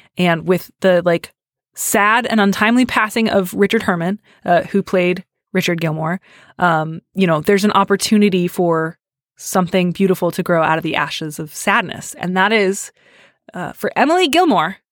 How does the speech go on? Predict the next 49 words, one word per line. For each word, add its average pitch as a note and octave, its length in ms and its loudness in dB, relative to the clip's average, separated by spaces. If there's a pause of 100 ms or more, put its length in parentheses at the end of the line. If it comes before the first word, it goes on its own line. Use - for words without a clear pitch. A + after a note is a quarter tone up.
(220)
to G#3+ 80 -2
become A#3+ 260 2
a A#3 40 -2
lesbian. A3 440 -2 (340)
And G#3 120 0
I - 20 4
know A#3 100 4
what C4 80 2
you're - 120 -8
thinking, G3 500 -2 (160)
which G3+ 160 -2
is, G#3+ 140 0
"Mallory, A#3+ 380 0
you A#3+ 140 -8
can't B3+ 200 -2
make C#4 160 -2
people E3+ 180 -4
become F3 240 -6
lesbians F#3 380 -2
by G3 100 0
argument." G3 480 -2 (100)
And F3+ 220 -2
to G#3 80 -2
that A#3+ 160 2
I G#3+ 60 0
say, F#3+ 320 0 (200)
"I - 40 -10
sure A3 200 0
can. B3+ 400 0 (300)
I - 20 -10
sure G#3+ 220 0
can A3+ 260 0
if A#3 120 0
I E3+ 60 0
argue F#3 260 0
it D3 60 -6
hard F#3 180 0
enough." D#3+ 300 -10 (460)
You, G3+ 120 0
like, G3+ 160 0
obviously, D4 580 0 (500)
uh, F3 420 0 (600)
there G#3+ 140 2
should G3+ 120 -2
be A3 80 4
an G3+ 60 4
appropriate F#3 360 -2
mourning F#3+ 340 -2
period. A#3+ 420 -2